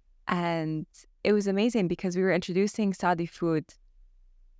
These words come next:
to the British, to the public, and there was international kind of crowd. A lot of them have never tried Saudi food in their lives,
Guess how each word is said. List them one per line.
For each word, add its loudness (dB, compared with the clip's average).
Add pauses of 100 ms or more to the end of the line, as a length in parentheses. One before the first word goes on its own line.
(160)
to 0
the 0
British, -2
to -6
the 2
public, -2
and -2
there 0
was -6
international -4
kind -4
of -6
crowd. -4 (640)
A 4
lot 4
of 2
them 2
have -4
never 0
tried -4
Saudi -4
food -4
in -2
their -2
lives, -4